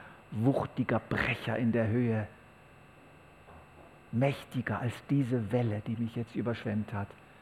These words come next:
bist du Gott. Und darauf will ich vertrauen.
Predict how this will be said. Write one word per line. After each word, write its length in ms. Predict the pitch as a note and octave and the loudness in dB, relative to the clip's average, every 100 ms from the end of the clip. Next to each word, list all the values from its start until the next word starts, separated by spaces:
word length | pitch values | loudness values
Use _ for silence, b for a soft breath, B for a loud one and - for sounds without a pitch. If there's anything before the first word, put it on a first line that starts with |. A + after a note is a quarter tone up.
| B - | B 0
bist 260 | B2+ A#2 - | 2 2 -4
du 160 | A#2+ A2 | -4 0
Gott. 260 | G#2+ G2+ - - - - - - B B - | 0 -2 -6 -18 -20 -20 -20 -20 B B -4
Und 160 | A2 | 0
darauf 360 | A2 A2 A#2 A2+ - - - - - | 2 2 2 0 -6 -20 -20 -20 -6
will 140 | G#2 G2 | 0 0
ich 120 | G#2 - | -2 -6
vertrauen. 580 | A#2 - - F2 F2+ | -12 -8 -6 -6 -8